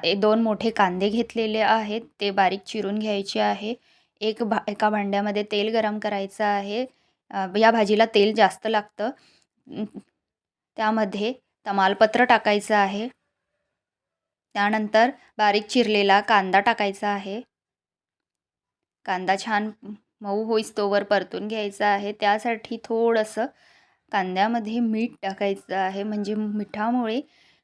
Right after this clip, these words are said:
कांदा लवकर परतल्या जाईल आणि लवकर मऊ पडेल.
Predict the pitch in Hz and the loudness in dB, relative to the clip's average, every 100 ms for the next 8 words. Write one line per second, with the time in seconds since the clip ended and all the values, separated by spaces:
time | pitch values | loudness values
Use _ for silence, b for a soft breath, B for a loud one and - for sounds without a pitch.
0 | - 226 196 185 220 - _ _ 220 214 | -8 -4 -2 2 2 0 _ _ 2 2
1 | 208 214 220 226 202 202 208 202 214 202 | 4 4 8 6 6 2 2 2 2 0
2 | 262 - 208 202 240 233 208 196 220 226 | -2 -6 -6 -4 -4 -2 -2 0 0 2
3 | 226 214 220 226 196 233 | 0 -2 0 2 2 0